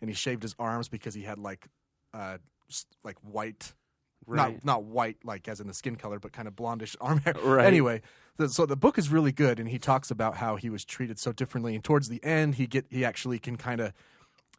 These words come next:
Speaker 1: depending on, um, how much sun he gets and how much dye he uses, he can almost switch day to day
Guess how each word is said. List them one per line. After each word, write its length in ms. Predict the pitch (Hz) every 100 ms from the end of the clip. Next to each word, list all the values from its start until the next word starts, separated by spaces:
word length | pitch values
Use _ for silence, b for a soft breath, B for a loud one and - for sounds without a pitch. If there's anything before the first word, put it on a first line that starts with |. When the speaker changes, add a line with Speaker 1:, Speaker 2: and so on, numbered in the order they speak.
| -
Speaker 1:
depending 520 | 165 - 143 143 135
on, 260 | 120 113 110 _ _ _ _ -
um, 440 | 120 110 101 101 _ -
how 100 | -
much 240 | 131 110 -
sun 300 | - 135 135
he 140 | 135
gets 440 | 123 127 127 -
and 140 | - 120
how 100 | 117
much 180 | 107 -
dye 220 | 107 117
he 120 | 127
uses, 380 | 135 131 127 135
he 140 | 139
can 220 | 131 117 101
almost 260 | 131 120 -
switch 360 | - 127 - -
day 180 | 110 104
to 80 | 98
day 340 | 101 95 120